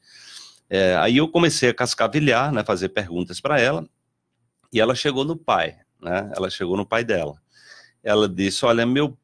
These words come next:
pai, é, ele dizia que dinheiro não era, não era uma coisa saudável, não era, não era coisa de Deus, não era coisa, era, era,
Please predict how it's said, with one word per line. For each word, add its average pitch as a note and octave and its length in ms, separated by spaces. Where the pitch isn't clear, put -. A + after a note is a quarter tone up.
pai, A#2+ 540
é, G2 420
ele G#2 180
dizia G#2 340
que G#2+ 140
dinheiro A2+ 380
não F#2+ 180
era, F2 260
não F2+ 80
era E2+ 120
uma D#2+ 100
coisa D2 240
saudável, D#2 340
não G#2 80
era, B2 160
não G2 180
era D3+ 140
coisa C3+ 220
de A#2 100
Deus, - 580
não F2 80
era F#2+ 140
coisa, G2+ 260
era, E2+ 180
era, F2+ 240